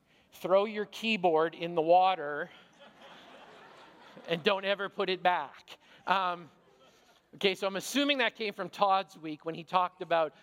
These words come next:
hostility, which the world is full of, right?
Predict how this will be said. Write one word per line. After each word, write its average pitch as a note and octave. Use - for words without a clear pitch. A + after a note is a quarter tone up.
hostility, E3+
which E3+
the F#3
world G#3+
is D3+
full E3+
of, A#2+
right? F#3